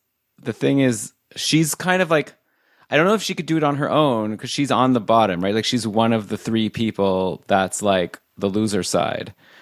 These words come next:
So it's, like, the cool kid, like, not the cool kids. I forget, what did she call, I guess she just said the others are the cool kids. I don't know what she called herself, but, like, she needs one of the cool kids. I think one of them needs to also be a catalyst of, like, deciding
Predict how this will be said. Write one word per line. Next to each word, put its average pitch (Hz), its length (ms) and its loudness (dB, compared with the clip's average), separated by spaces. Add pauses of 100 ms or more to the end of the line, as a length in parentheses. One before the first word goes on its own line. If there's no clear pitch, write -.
(120)
So 104 240 2
it's, 95 100 0
like, 90 140 0
the - 80 0
cool 127 240 4
kid, 104 400 -4
like, 117 160 -2
not 135 240 2
the - 80 -6
cool 123 240 -4
kids. 90 320 -6
I 113 80 2
forget, 139 180 2
what 147 120 2
did 156 100 -4
she 180 60 -2
call, - 120 2
I 131 120 4
guess 147 100 2
she 180 80 -8
just 151 140 -6
said 123 100 -4
the 87 80 -4
others 107 200 0
are 107 40 -6
the 104 80 -4
cool 104 220 -2
kids. 85 200 -4
I 92 40 0
don't 95 80 0
know 98 60 0
what 95 100 -2
she - 100 -10
called 92 180 0
herself, 90 460 0 (360)
but, 107 140 2
like, 95 340 0 (360)
she - 120 -2
needs 139 160 4
one 147 120 4
of 127 40 0
the 156 60 0
cool 143 240 0
kids. 98 560 -4 (480)
I 120 100 0
think 151 140 2
one 147 80 6
of 127 60 4
them 139 180 4
needs 113 300 -2
to 101 300 -2 (180)
also 107 280 -2
be 101 120 -4
a 98 80 -2
catalyst 95 580 -2
of, 87 60 -8
like, 95 140 -2
deciding 92 640 0